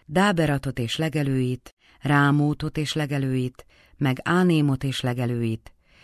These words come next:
Ásér törzséből Másált és legelőit,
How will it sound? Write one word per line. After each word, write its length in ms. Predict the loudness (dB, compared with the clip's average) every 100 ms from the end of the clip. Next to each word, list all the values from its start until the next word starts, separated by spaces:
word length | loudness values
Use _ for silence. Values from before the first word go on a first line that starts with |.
| -12
Ásér 460 | 0 2 2 0 -2
törzséből 640 | -2 -2 -2 -4 -2 -2
Másált 600 | 0 0 -2 -2 -2 -2
és 200 | -4 -4
legelőit, 720 | -4 -2 0 0 0 -2 -6